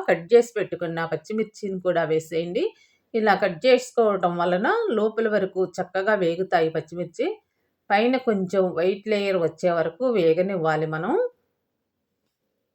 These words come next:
ఇలా వేగనివ్వండి. కొంచెం కొంచెం అక్కడక్కడ వైట్ లేయర్ వస్తుంది కదా, ఆ టైంలో కొంచెం కొత్తిమీరను కూడా వేసేయండి. ఒక గుప్పెడు, గట్టిగా గుప్పెడు కొత్తిమీరను వేసేసుకోండి.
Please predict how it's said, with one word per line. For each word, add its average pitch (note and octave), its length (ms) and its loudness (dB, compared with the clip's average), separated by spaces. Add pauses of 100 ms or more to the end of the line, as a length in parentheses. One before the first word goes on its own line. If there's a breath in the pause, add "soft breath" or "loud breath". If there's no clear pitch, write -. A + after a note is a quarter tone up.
(2250)
ఇలా G3+ 220 -2
వేగనివ్వండి. F#3+ 720 0
కొంచెం A3+ 420 0
కొంచెం G#3+ 280 0
అక్కడక్కడ G3+ 460 0
వైట్ F3+ 300 2
లేయర్ F#3+ 240 0
వస్తుంది F3 340 -8
కదా, G#3+ 200 -4 (120)
ఆ F3+ 200 0
టైంలో F#3 400 0 (540 loud breath)
కొంచెం G#3+ 360 2
కొత్తిమీరను G#3+ 640 0
కూడా F3 260 2
వేసేయండి. E3+ 680 -2
ఒక G#3+ 260 4
గుప్పెడు, G3 420 -2
గట్టిగా G#3 420 0
గుప్పెడు F3+ 360 -2
కొత్తిమీరను F3+ 560 -2
వేసేసుకోండి. E3 840 -2